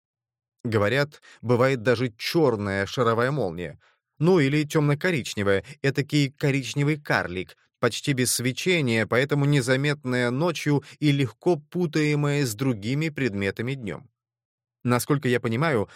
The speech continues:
в науке нет определённого мнения о существовании чёрной молнии. Но вот у Куприна,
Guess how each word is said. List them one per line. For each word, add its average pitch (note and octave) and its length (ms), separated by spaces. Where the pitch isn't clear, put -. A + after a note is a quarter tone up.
в A#2+ 140
науке D#3+ 340
нет D#3+ 360
определённого B2 680
мнения D3+ 680
о D#3+ 120
существовании C#3 1080
чёрной C#3 460
молнии. F2 560
Но C#3+ 260
вот C#3+ 240
у B2+ 60
Куприна, C3+ 600